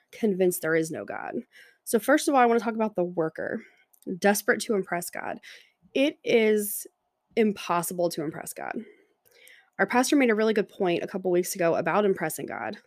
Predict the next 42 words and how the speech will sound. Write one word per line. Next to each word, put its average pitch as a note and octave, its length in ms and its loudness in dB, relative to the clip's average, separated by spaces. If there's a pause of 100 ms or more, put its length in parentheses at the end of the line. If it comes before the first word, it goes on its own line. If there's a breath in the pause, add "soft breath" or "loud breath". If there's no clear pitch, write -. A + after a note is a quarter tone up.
and F#3+ 120 -4
how E3+ 400 -2
it D#3+ 120 -2
is G3 160 2
impossible E3 680 -4 (340 loud breath)
because F#3 520 2 (280)
God A#3+ 360 4 (180)
made F3+ 320 2
us. - 380 -8 (340)
He - 160 -2
is E3+ 140 -2
above F#3+ 360 0
us. G#3 380 2 (100)
He F#3 220 -4
created F3 560 -2
us. C3+ 380 -2 (420 soft breath)
He - 160 -2
knows C4 220 0
exactly A#3+ 500 0
what - 140 2
we're F#3+ 80 -2
capable D#3 520 -4
of F#3+ 280 -2
because F#3 280 -2
he G#3 80 -2
created G3+ 460 2
us F#3 220 0
for G#3 320 -2
a - 20 -6
purpose. - 760 -8 (560 loud breath)
So G#3 600 4
how C4 220 0
could F4+ 140 2
we G4 120 8
ever F#4+ 160 4
impress E4 420 2
him G3 180 4
if E3+ 120 0
he A3 100 -4
already C4+ 340 2
knows A3+ 360 4
what, F#3+ 160 -6